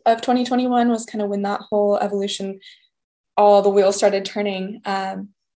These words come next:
but yeah, we just would transition because I, the clients that I, I work with and the kind of ethos of Everwild, I wanted to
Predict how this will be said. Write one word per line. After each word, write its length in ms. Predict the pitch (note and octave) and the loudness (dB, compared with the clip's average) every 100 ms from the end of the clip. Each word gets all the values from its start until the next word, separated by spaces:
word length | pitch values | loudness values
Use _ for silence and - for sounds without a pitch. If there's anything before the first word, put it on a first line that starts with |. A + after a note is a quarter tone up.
| _ - | _ -4
but 120 | A#3+ | -2
yeah, 400 | G#3+ A#3+ A3+ G3 | 2 4 4 4
we 100 | G#3 | 0
just 260 | G#3 - G#3 | -2 -6 -4
would 140 | G#3 | -4
transition 540 | - G#3+ G#3 G#3 G#3+ | 0 0 2 0 0
because 280 | G#3 G#3 G#3+ - | -2 -2 -4 -2
I, 280 | G#3+ G#3+ - G3 - | -2 -2 -6 -14 -10
the 400 | A3 G#3+ G#3 G#3 - - - _ _ | -8 -6 -8 -10 -20 -20 -20 _ _
clients 420 | - C#4 D#4 D4 | -4 -2 -2 -2
that 100 | B3+ A#3 | -4 -2
I, 420 | A3 G#3+ G#3+ - _ _ - | -2 -2 -6 -10 _ _ -2
I 100 | G#3 | -2
work 380 | F#3+ F#3+ F#3 - | 0 -2 -2 -6
with 120 | - - - - | -8 -8 -16 -12
and 440 | G3+ F#3+ G3 G3 F#3+ G3 | -8 -4 -4 -6 -10 -10
the 540 | G3 G3 G3 G3+ G3+ - - - | -10 -10 -10 -10 -10 -16 -20 -6
kind 120 | A3+ | 0
of 120 | G#3 | 0
ethos 380 | - A3 A#3+ A#3 | 0 -2 -2 -2
of 160 | - G3 | -2 -2
Everwild, 500 | F#3+ G3 F#3+ F#3 F3+ | -2 -2 0 0 0
I 40 | G3 | -4
wanted 400 | G3 G3 C#4+ D4 | -4 -4 -4 -4
to 120 | - | -8